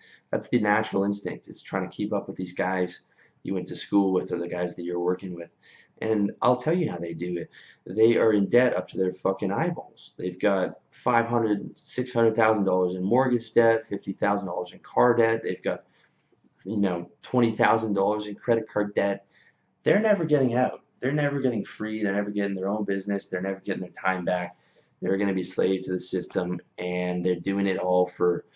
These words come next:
you know, a shiny car and some suits, and they're selling their, they're mortgaging their life away for that status so that they can keep up with the other fucking jerk-offs on LinkedIn or the guy they went to school with. And I've been there,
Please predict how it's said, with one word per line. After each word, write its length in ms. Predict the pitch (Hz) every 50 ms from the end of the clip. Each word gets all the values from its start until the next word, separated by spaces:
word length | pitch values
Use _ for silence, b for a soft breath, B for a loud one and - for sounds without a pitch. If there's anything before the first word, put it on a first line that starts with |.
| b b b b b b b -
you 140 | 95 95 95
know, 200 | 92 90 90 87
a 60 | 87
shiny 360 | - - 95 92 92 95 90
car 360 | 90 - 92 92 90 90 90
and 100 | 90 85
some 160 | - - 87
suits, 540 | - - - 95 92 90 90 90 - - - _ _ _ -
and 360 | 90 90 90 90 87 87 87
they're 100 | 90 87
selling 320 | - - - 104 104 104 104
their, 280 | 98 90 90 90 - - _ _ _
they're 100 | - 90
mortgaging 600 | 92 98 95 107 120 131 127 127 117 110 107 104 95
their 140 | 92 90 90
life 360 | 90 98 107 120 139 131 -
away 320 | 139 120 95 92 92 90
for 180 | - - - 92
that 140 | 90 87 -
status 760 | - - - 135 135 143 147 135 110 95 92 - - - b b b b b b b b _
so 200 | - - 110 107
that 160 | 107 110 107
they 120 | 120 113 107
can 160 | - 113 101
keep 280 | - - 123 123 - 120
up 260 | 123 127 120 - 104
with 260 | 101 104 98 - -
the 120 | - 98
other 200 | 104 104 107 110
fucking 380 | 107 - - 107 104 - 104 92
jerk-offs 580 | 85 92 104 104 101 - 92 92 90 92 - -
on 220 | 101 95 95 95
LinkedIn 580 | 98 98 98 - - 117 117 117 107 87 - - _ -
or 340 | 90 90 90 87 87 87 - b b b b _
the 60 | - -
guy 240 | - 95 92 92
they 120 | 90 95 95
went 160 | 92 90 90
to 100 | - -
school 400 | - - - 120 123 127 123 110
with. 220 | 95 90 85 - b b b b b b b b b _ _ -
And 460 | 92 101 104 107 107 104 104 - - _ _ -
I've 240 | 120 120 143 135 -
been 200 | - 151 180 202
there, 340 | 196 147 - - - - _